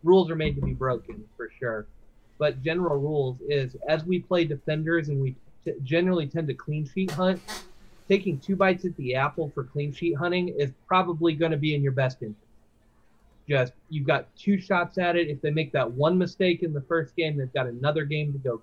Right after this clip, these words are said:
get it. Whereas a single game week player, if they make one mistake in that one game, you're out, you're out of chance. And that's five, that's five points you won't be getting back.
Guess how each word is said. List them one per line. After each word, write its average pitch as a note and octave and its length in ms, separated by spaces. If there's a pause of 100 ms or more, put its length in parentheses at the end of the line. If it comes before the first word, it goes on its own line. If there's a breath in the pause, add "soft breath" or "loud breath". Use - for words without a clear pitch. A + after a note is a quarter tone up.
get D3+ 160
it. E3+ 200 (480)
Whereas D3 440
a C3+ 40
single F#3 360
game E3+ 240
week E3 220
player, E3 260
if C#3+ 80
they E3+ 100
make D3 200
one E3+ 200
mistake E3+ 360
in D3+ 80
that C#3+ 160
one D3 240
game, D3 300
you're D3 200
out, C3+ 280
you're D3 140
out C3+ 140
of - 60 (120)
chance. A#2+ 140 (880)
And E3 180
that's D3+ 200
five, E3 400
that's C#3 180
five E3+ 260
points D#3 300
you D#3 100
won't D3 240
be D3 80
getting C#3 320
back. A#2+ 340